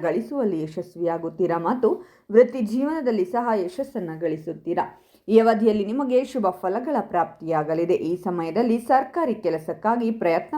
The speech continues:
ಪಡುತ್ತಿರುವವರು ಹೆಚ್ಚು ಶ್ರಮ ವಹಿಸಿದ್ದಲ್ಲಿ ಯಶಸ್ಸು ಲಭಿಸುವುದು. ನಿಮ್ಮ ಇಷ್ಟದ ಕೆಲಸದಲ್ಲಿ ಜಯ ಗಳಿಸುವಿರಿ. ನೀವು ಹೊಸ ವ್ಯವಹಾರವನ್ನ ಆರಂಭಿಸುವ ಬಗ್ಗೆ ಯೋಚಿಸುತ್ತಿದ್ದರೆ ಈ ಸಮಯ ಉತ್ತಮವಾಗಿದೆ ಮತ್ತು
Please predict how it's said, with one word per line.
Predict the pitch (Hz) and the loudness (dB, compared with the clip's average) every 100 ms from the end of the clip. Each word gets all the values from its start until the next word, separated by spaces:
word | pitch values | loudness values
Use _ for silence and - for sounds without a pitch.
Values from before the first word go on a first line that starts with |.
| - | -2
ಪಡುತ್ತಿರುವವರು | 196 202 175 160 160 226 233 247 - _ _ | -2 -2 -4 -2 -2 0 0 0 -6 _ _
ಹೆಚ್ಚು | 294 294 339 294 | 2 2 0 -2
ಶ್ರಮ | - 208 208 | 0 2 2
ವಹಿಸಿದ್ದಲ್ಲಿ | 269 247 175 156 156 165 233 233 214 | 2 2 0 -4 -2 0 2 4 4
ಯಶಸ್ಸು | 165 - 254 - | 2 -4 -12 -8
ಲಭಿಸುವುದು. | 175 160 160 - 160 175 180 - _ _ | -6 -6 -8 -8 -4 -4 -4 -8 _ _
ನಿಮ್ಮ | 240 262 | 2 4
ಇಷ್ಟದ | 254 262 359 277 | 4 0 0 0
ಕೆಲಸದಲ್ಲಿ | 240 196 208 285 240 196 190 | 2 0 0 0 0 0 -2
ಜಯ | 175 220 | -2 -2
ಗಳಿಸುವಿರಿ. | 247 190 165 160 160 165 160 - _ _ - | -2 -4 -4 -8 -8 -4 -6 -8 _ _ 0
ನೀವು | 240 247 | 4 4
ಹೊಸ | 220 247 247 302 | 4 0 2 2
ವ್ಯವಹಾರವನ್ನ | 208 196 196 302 277 226 202 196 | 4 2 2 2 2 2 2 2
ಆರಂಭಿಸುವ | 185 208 302 254 247 190 | 4 2 -2 -4 -2 -2
ಬಗ್ಗೆ | 175 175 175 165 | 0 -4 -2 -4
ಯೋಚಿಸುತ್ತಿದ್ದರೆ | 170 220 247 - - 170 226 233 | -2 -6 -4 -6 -4 -2 4 4
ಈ | 220 190 | 4 0
ಸಮಯ | 185 180 214 254 220 - | -6 -6 -4 0 0 0
ಉತ್ತಮವಾಗಿದೆ | 214 220 226 165 160 160 170 170 | -2 -2 -4 -2 -2 -2 -4 -2
ಮತ್ತು | 175 277 262 370 | -4 -4 -4 -4